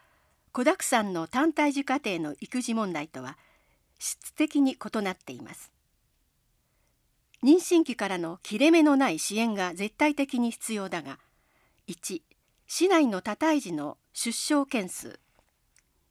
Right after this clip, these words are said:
二、現在の支援内容、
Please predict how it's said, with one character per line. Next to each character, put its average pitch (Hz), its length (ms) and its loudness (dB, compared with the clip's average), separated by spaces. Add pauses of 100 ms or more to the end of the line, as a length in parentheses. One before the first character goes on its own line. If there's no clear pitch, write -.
(120)
二、 214 240 -4 (600)
現 302 280 4
在 196 180 0
の 165 140 -4
支 220 240 0
援 311 180 6
内 233 220 -2
容、 123 200 -14